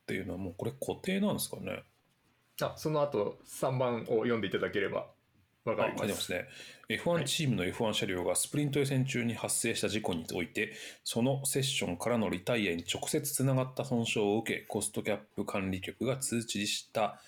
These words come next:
Speaker 1: 要件に従って評価されたその評価、損害額が十万ドルを超える場合、チームは同報告期間の関連費用の計算において、損害額と十万ドルの、との差に等しい額の下方修正を行うことができる。なるほどね。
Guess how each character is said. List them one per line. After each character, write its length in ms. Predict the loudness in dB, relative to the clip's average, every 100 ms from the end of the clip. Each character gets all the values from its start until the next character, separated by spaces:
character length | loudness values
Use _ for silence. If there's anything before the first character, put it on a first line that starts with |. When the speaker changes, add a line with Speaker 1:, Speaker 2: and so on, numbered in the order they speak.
| _
Speaker 1:
要 160 | 0 0
件 220 | 0 -2
に 60 | -2
従 380 | -4 0 0 2
っ 120 | 0 -4 _ _ _ -2
て 280 | -2 -2 -10
評 260 | -2 0 0
価 120 | -2
さ 140 | -2
れ 60 | -2
た 120 | -4
そ 160 | -4 -4
の 100 | -4
評 280 | -2 -2
価、 240 | -2 -12 -18 -8
損 300 | -4 0 0
害 160 | 2 0
額 240 | -2 -4
が 220 | -2 -4 -6 -12 -14 -10
十 240 | -2 2 4
万 300 | 4 4 2
ド 100 | 0
ル 200 | 2 2
を 200 | 0 -2 -6
超 100 | -2
え 60 | 0
る 120 | 0
場 100 | 2
合、 140 | 2 0 -2
チ 220 | -2 -2
ー 60 | 0
ム 100 | 0
は 240 | -2 -4 -12 0
同 240 | 2 2
報 300 | 0 -2 -2
告 200 | -4 -14 -12
期 120 | -10
間 260 | -4 -2 0
の 180 | -2 -4 -16 -20 _
関 440 | -10 -2 0 0 0
連 240 | 0 -2
費 220 | -4 -2
用 200 | -2 -2
の 100 | -4
計 200 | -6 -4
算 200 | -4 -4
に 80 | -6
お 60 | -8
い 60 |
て、 140 | -2 -2
損 260 | 0 -2 0
害 140 | 0
額 180 | -4 -2
と 260 | -2 -2 -4
十 240 | -2 0
万 180 | 2 0
ド 100 | 0
ル 140 | -2 0
の、 240 | -2 -4 -2
と 100 | 0
の 160 | 0 -2
差 420 | -2 -2 -2 -2
に 160 | -2
等 260 | -4 -4 -2
し 280 | 0 0 0
い 20 |
額 240 | 0 0
の 100 | 0
下 140 | 0 -2
方 160 | -2
修 160 | 0 -2
正 160 | -2 -4
を 60 |
行 100 | -4
う 40 | -6
こ 100 | -2
と 80 | -2
が 60 |
で 80 | -2
き 80 | -6
る。 100 | -2
な 80 | -2
る 80 | -2
ほ 60 |
ど 100 | -2
ね。 120 | -2